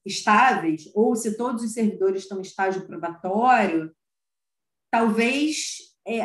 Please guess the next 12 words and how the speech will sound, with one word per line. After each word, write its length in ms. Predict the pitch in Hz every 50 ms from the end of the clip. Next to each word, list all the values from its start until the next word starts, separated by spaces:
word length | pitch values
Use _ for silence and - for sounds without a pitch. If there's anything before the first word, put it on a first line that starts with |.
| 214
a, 220 | - 214 226 220 - -
a 40 | 226
solução, 420 | - - 262 262 233 - 277 262
na 80 | 262 254
verdade, 540 | 233 240 240 208 214 220 240 269 - -
que 80 | - 254
a 40 | 240
gente 200 | 220 233 220 -
pode 240 | - 240 214 208 208
dar, 460 | 202 214 208 220 233 254 254 - - -
ela 200 | 220 220 226 214
pode 460 | - 240 247 240 214 247 247 -